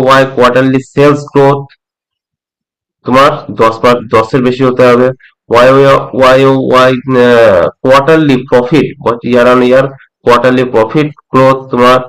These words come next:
দশের বেশি হতে হবে, promoter holding থাকতে হবে পঞ্চান্ন পার্সেন্টের বেশি,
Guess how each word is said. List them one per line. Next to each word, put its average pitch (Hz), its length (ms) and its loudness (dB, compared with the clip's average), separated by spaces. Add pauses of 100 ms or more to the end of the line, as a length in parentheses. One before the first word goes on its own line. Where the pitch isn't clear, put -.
(180)
দশের 101 320 -4
বেশি 117 200 -6
হতে 117 200 -2
হবে, 117 160 0 (520)
promoter 147 520 2
holding 131 320 0 (420)
থাকতে - 240 -8
হবে 120 220 2
পঞ্চান্ন 107 400 -2
পার্সেন্টের 120 440 0
বেশি, 120 220 -8